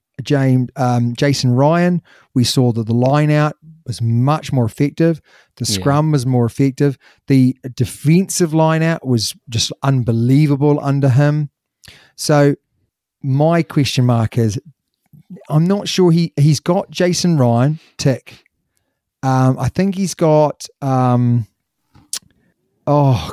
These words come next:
Speaker 1: God, absolute legend, Coach the, uh, Wayne Smith.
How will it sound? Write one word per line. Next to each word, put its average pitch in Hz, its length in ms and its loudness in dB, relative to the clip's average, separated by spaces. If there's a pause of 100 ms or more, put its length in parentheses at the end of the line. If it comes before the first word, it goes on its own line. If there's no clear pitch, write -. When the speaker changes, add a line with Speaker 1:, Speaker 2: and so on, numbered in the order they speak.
Speaker 1:
God, 139 400 0 (100)
absolute 147 680 0
legend, 135 800 0
Coach 160 400 -2
the, 143 260 0
uh, 143 140 0
Wayne 156 240 2
Smith. 120 380 0